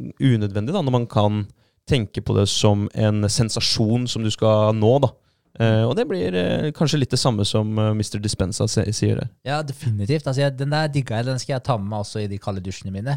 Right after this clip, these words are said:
Speaker 2: For jeg har også sluttet å bruke klokka nå, så nå bare har jeg stått der inne til på en måte, ja, whatever, men jeg har ikke tenkt på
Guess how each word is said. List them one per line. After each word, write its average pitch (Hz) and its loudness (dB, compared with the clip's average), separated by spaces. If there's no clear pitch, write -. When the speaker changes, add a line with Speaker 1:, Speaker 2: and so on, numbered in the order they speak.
Speaker 2:
For - -6
jeg 131 -2
har 123 -4
også 123 -6
sluttet 131 -6
å 107 -4
bruke 107 -8
klokka 117 -4
nå, 135 2
så 135 -6
nå - -6
bare 123 0
har 104 -4
jeg - -14
stått - -12
der 101 -8
inne 101 -8
til 104 -4
på 107 -2
en 104 -2
måte, 101 -4
ja, 110 -4
whatever, 113 -4
men 127 -4
jeg 123 -2
har 120 -8
ikke - -8
tenkt 113 -8
på 120 -2